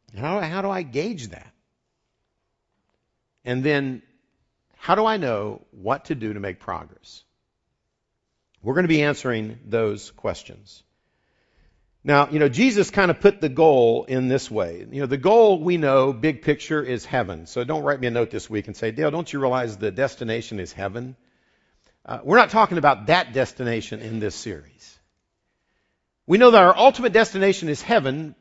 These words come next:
supplied by the grace of God. But the reality is, while you're on this earth, where are you going spiritually?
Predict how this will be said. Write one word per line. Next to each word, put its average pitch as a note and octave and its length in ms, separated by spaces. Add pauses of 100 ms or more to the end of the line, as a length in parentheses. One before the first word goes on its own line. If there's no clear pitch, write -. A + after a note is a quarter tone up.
(120)
supplied F3+ 560
by E3+ 60
the C#3+ 100
grace D#3 320
of A#2+ 120
God. C3 340 (300)
But C3 280
the F3+ 80
reality F#3+ 640
is, B2+ 180
while G3+ 320
you're D4 220
on A#3+ 240
this G3 320
earth, C3 440 (400)
where D#3+ 280
are C#4 60
you A#3+ 180
going D3 500 (640)
spiritually? - 560